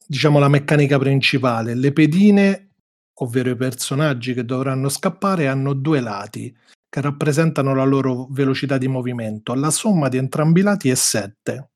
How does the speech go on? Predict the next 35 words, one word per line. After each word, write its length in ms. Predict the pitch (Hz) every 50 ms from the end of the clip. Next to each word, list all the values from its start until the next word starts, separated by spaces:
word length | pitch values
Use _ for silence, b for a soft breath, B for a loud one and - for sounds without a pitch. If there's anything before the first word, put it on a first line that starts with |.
| _ _
come 240 | - - 185 151
in 80 | 139 131
un 160 | 131 127 123 120
dado. 440 | 110 107 104 104 104 113 117 117 _ b b b b b _ _ _ _ _ _ _ _ _
E 120 | - 156
quindi 280 | - - 190 185 165 143
ci 100 | 127 135
sarà 200 | 120 139 131 135
il 80 | 123
personaggio 500 | - 147 - - - 151 156 156 135 135
che 100 | 127 131
si 180 | 131 - - 151
muove 280 | 139 135 127 117 123 113
di 160 | 113 131 143
uno 260 | 170 185 185 165 147
in 100 | 131 131
un 160 | 151 165 160
turno 640 | - - 151 131 131 123 131 143 160 185 196 - _ _ _
e 300 | - - 151 156 - - _ _ _ _
nel 240 | - 160 151 143 143
turno 260 | - 180 175 170 180
successivo 680 | 165 160 180 175 - 190 175 - - 202 190 175 160 147
di 100 | 131 131
sei, 320 | - - 117 110 110 113
perché 340 | 113 143 139 - - - 139
ad 140 | 135 135 135
ogni 280 | 147 151 160 165 160 -
turno 480 | - 143 139 135 135 123 117 127 - - - _ - _ _
si 260 | - - - - 131
muovono. 520 | 120 117 107 104 107 104 104 104 113 - - B B B B B B B B B
Profondità 580 | B - 165 143 175 196 196 214 220 247 254 247
strategico 840 | - - - - 170 180 175 190 208 202 185 165 185 180 - 180 175
e 140 | 165 151 139
tattica. 720 | - - - 110 104 107 _ _ - 127 113 123 117 113 110 - _ _
Eh, 320 | - 156 139 131 123 123